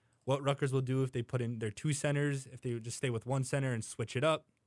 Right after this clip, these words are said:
Uh, maybe they'll give Cliff some early playing time, you get him some good experience. So I'm, I'm really interested to see how Rutgers decides to get to those rebounds and decides to,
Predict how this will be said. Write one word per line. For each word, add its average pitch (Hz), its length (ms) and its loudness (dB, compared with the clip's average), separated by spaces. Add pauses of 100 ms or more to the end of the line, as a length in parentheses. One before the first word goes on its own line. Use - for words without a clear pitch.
(140)
Uh, 117 220 -4
maybe 127 220 2
they'll 127 160 0
give 120 220 -2
Cliff 127 380 0 (520)
some 127 220 0
early 131 300 0
playing 131 360 0
time, 127 460 0 (120)
you 135 140 -4
get 120 160 -2
him 120 160 -2 (120)
some 120 220 -2
good 117 140 0
experience. 160 600 -2 (320)
So 180 120 0
I'm, 180 60 2
I'm 202 200 0
really 175 220 4
interested 143 320 -2
to 131 100 -2
see 131 440 0 (100)
how 139 180 2
Rutgers 127 600 0 (200)
decides 127 360 0
to 131 40 -2
get 135 200 0
to 143 60 2
those 127 200 0
rebounds 120 340 -2
and 123 80 -2
decides 120 340 -2
to, 113 200 -6